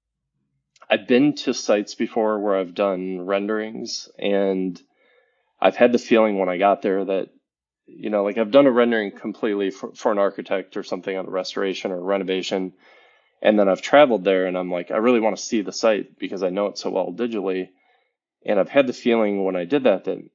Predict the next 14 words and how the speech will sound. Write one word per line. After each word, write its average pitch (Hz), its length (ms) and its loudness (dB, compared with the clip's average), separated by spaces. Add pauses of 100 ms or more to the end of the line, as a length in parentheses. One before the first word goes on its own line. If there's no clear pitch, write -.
(600)
it 101 140 -2
wasn't 110 300 0
really 101 200 -2
even 92 180 -4
worthwhile 92 420 0
doing 104 320 0
because 90 280 -10
it 92 120 -8
felt 92 240 -2
so 95 220 -2
familiar 98 500 -2
to 95 80 -4
me 90 180 -6
and 90 280 -8